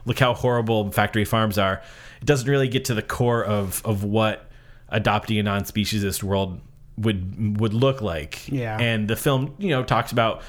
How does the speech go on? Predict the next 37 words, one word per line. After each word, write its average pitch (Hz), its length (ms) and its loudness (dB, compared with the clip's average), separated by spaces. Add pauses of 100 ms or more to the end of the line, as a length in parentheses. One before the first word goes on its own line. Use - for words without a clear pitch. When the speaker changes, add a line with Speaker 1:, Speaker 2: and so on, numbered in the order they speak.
(120)
Speaker 1:
"Oh, 117 120 2
we 110 160 0
couldn't 117 280 -2
test - 280 0
on 110 100 2
animals 107 360 2
anymore." 101 380 0
There's, 113 240 2
like, - 140 2
a 123 80 2
few 143 280 0
things 131 440 0
there, 147 400 0 (1300)
but 131 180 2
I 123 120 2
think 139 340 0
that 120 340 0 (140)
it's 123 200 -2
not 131 220 2
the 131 80 2
conversation 113 1000 2 (840)
about 110 260 2
speciesism 104 920 0
that 107 260 0
we 98 160 0
need. 95 380 -2 (580)
Speaker 2:
You're 202 140 6
right. 175 160 -2
I 160 120 -2
didn't 170 300 0
actually, 147 600 0 (920)
until 160 200 6
you 151 60 2
pointed 156 240 2
out, 151 140 0
I 151 100 2
didn't 151 380 0